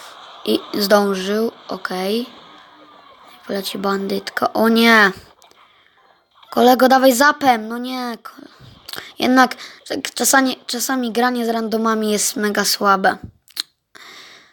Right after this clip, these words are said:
Dobra. Ja bym poleciał z Hogriderem na tą stronę, ale poczekam. Ja bym go popchnął, o tak. To bym puścił barele.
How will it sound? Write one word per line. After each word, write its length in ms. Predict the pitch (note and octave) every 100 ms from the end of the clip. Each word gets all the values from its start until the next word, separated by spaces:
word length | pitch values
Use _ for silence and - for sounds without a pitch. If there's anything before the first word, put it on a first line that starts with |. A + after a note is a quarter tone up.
| _ _ _
Dobra. 800 | - - - - - - G3+ A3+ - - - _ _ _ _ _ _ _ _ _ _ -
Ja 40 | -
bym 120 | G3+
poleciał 320 | G3 F#3+ G3
z 160 | G3 -
Hogriderem 580 | G3+ G#3 G#3 G3+ A3+ A3+
na 60 |
tą 160 | G#3 G3
stronę, 240 | G3+ A3
ale 100 | G#3
poczekam. 680 | G3 G#3+ B3+ A#3+ G3 G#3 D4 - - - - - - - _ _ _ - - - - _ - - - C#4 A3+ G#3+ E3 - _ _ _ _ _ _ _ _ _ _ _ _ _ _ - -
Ja 120 | A3
bym 160 | A#3 A3
go 120 | G#3+
popchnął, 800 | - C#4+ A3 - G3+ G3+ A#3+ -
o 80 | G#3+
tak. 540 | - F#3+ G#3 - - - _ - _ - - - -
To 80 | G#3
bym 140 | G#3
puścił 340 | G#3 G#3+ - G3+
barele. 580 | G3+ G#3+ G#3+ F#3+ A3